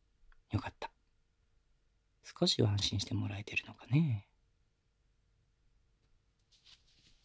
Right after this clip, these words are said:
<laughs> いいよ、謝んなくて。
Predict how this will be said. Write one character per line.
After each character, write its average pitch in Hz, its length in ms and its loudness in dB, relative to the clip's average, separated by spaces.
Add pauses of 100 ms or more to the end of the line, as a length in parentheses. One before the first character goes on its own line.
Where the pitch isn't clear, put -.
(1160)
<laughs> 113 1900 -2
い 147 240 10
い 208 40 12
よ、 117 100 8
謝 107 240 8
ん 110 280 6
な 101 120 4
く - 100 -8
て。 - 240 -8